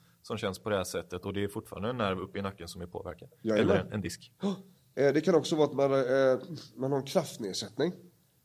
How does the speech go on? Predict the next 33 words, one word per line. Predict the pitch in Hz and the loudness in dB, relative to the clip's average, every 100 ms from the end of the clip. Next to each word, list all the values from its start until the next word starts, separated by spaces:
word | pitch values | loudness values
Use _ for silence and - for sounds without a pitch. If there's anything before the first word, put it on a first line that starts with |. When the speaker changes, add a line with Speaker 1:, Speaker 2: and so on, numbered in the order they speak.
| _ | _
Speaker 2:
Eh, | 123 117 117 | 0 2 6
man | 143 | 6
är | |
inte, | 156 120 | 6 2
är | - 147 | 0 4
inte | 147 147 147 | 6 4 2
lika | 147 135 | 0 -2
stark | 117 127 110 | 0 0 2
i | |
biceps, | 120 113 - 123 | 0 0 0 -2
kanske | - 131 120 123 | 0 0 2 0
triceps | 131 110 120 120 | 2 -2 -4 0
på | |
den | 135 | 2
sidan, | 123 139 123 135 | 2 2 2 4
eller | 123 120 | 2 -2
axeln. | - - - 127 185 - - _ | -6 -4 4 4 4 -2 -14 _
Speaker 1:
Mm. | 107 95 - - | -12 -10 -12 -14
Speaker 2:
Greppet | 139 151 139 - - 143 170 - - _ _ - - _ _ _ | 2 6 6 2 -4 -2 -2 -6 -16 _ _ -20 -20 _ _ _
kan | - 143 | -2 2
vara | 135 135 | 4 4
påverkat, | 131 156 127 117 117 165 - | 2 2 4 2 0 -4 -4
att | 127 | -2
man | 131 | 0
orkar | 131 135 123 127 | 2 0 0 2
inte | 127 123 120 | 2 2 0
lyfta | 120 139 - - 120 120 | 0 -2 -4 -6 0 2
eller | 123 117 113 | 2 2 2
vrida | 110 135 123 104 104 | 0 -2 0 0 0
saker | 113 131 - 120 | 0 -4 -4 -6
på | 113 | -4
samma | - 113 107 | -4 -4 -4
sätt. | 120 104 - | -6 -6 -8